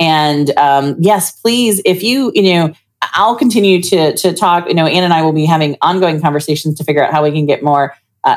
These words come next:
Sweden headquartered specific organizations, 'cause we'd love to be able to come out and give you guys sort of your own data set and,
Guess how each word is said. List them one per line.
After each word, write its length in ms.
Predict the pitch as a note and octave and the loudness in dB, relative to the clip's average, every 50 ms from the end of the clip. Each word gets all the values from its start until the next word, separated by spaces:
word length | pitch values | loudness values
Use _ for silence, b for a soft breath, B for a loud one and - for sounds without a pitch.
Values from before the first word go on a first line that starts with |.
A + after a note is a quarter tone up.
| - - | -2 -6
Sweden 300 | - - D#4+ C#4+ B3 G3 | -2 -2 0 0 0 0
headquartered 460 | G3 C4 B3+ - A#3+ F#3 C#3+ C#3+ D3+ | -2 -4 -2 0 0 0 0 -2 -2
specific 420 | - - D#3 - D#3 D3+ D#3 D3 | -4 -6 -4 -4 -2 -2 0 0
organizations, 680 | C#3 C3+ C3+ C3+ C#3+ C#3 C3+ C#3+ C3+ - - C3 C3+ B2 | 0 0 0 -2 -2 -2 0 -2 -2 0 -2 -4 -6 -4
'cause 160 | - D#3+ D3 | -4 -2 -2
we'd 120 | D#3+ E3+ D#3+ | 0 -2 0
love 240 | D#3+ D#3 F3 F#3+ G3 | 0 0 0 0 0
to 60 | G3+ | 0
be 100 | G3 F#3 | 0 0
able 140 | E3 D#3 D3+ | 0 0 -2
to 100 | D3+ D3+ | -2 0
come 120 | E3+ D#3+ | 0 0
out 180 | C#3+ D3 C#3+ - | 0 0 0 -2
and 100 | D#3 D3+ | -2 -4
give 120 | D3+ D3 | -4 -2
you 40 | D3 | 0
guys 240 | D3+ D3 D3 C#3+ - | 0 0 0 0 -2
sort 120 | D3 C#3+ | -6 -6
of 80 | C#3 C#3+ | -2 -2
your 180 | C3+ - - | -2 0 0
own 220 | C#3+ D3+ D#3 D#3 D3 | 0 0 0 0 2
data 240 | D3 D3 C#3+ C#3+ | 2 2 2 0
set 400 | C#3 - D3+ D3 D3 D3 - - - _ _ _ _ _ _ _ - | 0 0 2 2 2 2 0 -4 -12 _ _ _ _ _ _ _ -4
and, 400 | E3+ D3 C#3+ C#3+ C#3+ C#3 C#3 | -2 0 2 2 0 0 -2